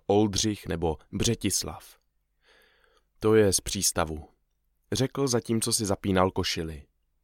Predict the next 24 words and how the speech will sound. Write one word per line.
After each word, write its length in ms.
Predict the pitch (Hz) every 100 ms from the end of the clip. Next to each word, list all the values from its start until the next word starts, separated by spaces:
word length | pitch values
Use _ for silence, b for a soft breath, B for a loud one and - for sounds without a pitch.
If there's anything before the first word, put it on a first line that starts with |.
| _ _ -
„Signál 540 | 123 113 110 104 95
k 100 | -
okamžitému 600 | 113 107 101 101 107 101
návratu 480 | 98 101 104 - 104
na 120 | 101
loď 300 | 107 104 - B B B -
pro 120 | 120
všechny 340 | - 117 113
námořníky. 800 | 110 107 104 - 90 - 87 78 - _ _ _
Musím 600 | - - 101 104 - 104
jít.“ 280 | 98 78 - - _ _ _ _ _ _ _ _ _ _ _ _
„Musíš 300 | 107 110 113
odplout?“ 600 | - - 107 110 123 - - _ _ _ _ _ _ -
zeptala 420 | 110 - 127 123
se 140 | -
naprosto 440 | 110 104 101 - 92
věcně. 540 | 85 - 82 78 76 _ _ _ _ _ -
Berg 320 | 117 127 131
se 120 | -
jí 100 | 113
nedivil. 560 | 107 92 87 78 73 73 _ b b b b
Lesedy 460 | 127 - 135 123
byla 240 | 110 113 107
přímá. 680 | - 104 95 78 71 71